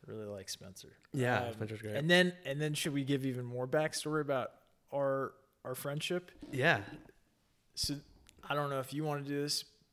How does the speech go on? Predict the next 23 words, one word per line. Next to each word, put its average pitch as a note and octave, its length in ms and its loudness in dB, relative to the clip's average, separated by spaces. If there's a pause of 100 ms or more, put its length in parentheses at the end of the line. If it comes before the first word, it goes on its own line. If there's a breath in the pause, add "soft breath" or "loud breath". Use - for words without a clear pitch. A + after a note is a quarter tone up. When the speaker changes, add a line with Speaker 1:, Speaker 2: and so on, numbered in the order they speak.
(320)
Speaker 1:
or A2+ 180 -6
I A#2 120 -4
could, A#2+ 240 -8 (260)
but, D#3 300 8 (180)
uh, C3+ 400 0 (120)
so - 160 2
we D#3 60 2
did E3+ 220 10
that. D3+ 300 10
We D3+ 100 -4
did C#3+ 160 -4
that D3 260 2
class. C3 480 -2
Speaker 2:
Yeah. C3 220 6 (380)
Speaker 1:
And C#3 80 -8
then C#3 80 -4
we, D3+ 100 0
like, C#3+ 240 6 (640)
hung F#3 240 2
out F#3 220 6
a E3+ 40 8
little E3 280 4
bit. D#3+ 400 8